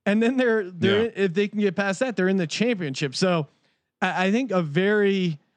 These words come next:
Speaker 1: very makeable path to the final,
Speaker 2: Uh,
Speaker 1: uh,
Speaker 2: it's cer-,
Speaker 1: championship.
Speaker 2: it's
Speaker 1: So.
Speaker 2: the easier side of the bracket for sure,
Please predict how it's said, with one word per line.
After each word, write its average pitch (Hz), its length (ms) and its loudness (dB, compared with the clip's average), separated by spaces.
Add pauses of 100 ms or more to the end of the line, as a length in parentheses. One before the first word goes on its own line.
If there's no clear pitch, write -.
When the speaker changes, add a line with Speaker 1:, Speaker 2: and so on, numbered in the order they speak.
(140)
Speaker 1:
very 247 260 0
makeable 170 600 0
path 147 420 0 (120)
to 180 120 0
the 160 80 0
final, 156 520 0
Speaker 2:
Uh, 147 140 -4
Speaker 1:
uh, 131 240 0 (280)
Speaker 2:
it's 175 240 -2
cer-, 220 140 4
Speaker 1:
championship. 165 500 -2
Speaker 2:
it's 165 40 2
Speaker 1:
So. 131 120 -2
Speaker 2:
the 185 80 -2
easier 170 360 0
side 120 240 -2
of 101 60 -4
the 90 60 -6
bracket 85 420 -6
for - 120 -16
sure, - 320 -8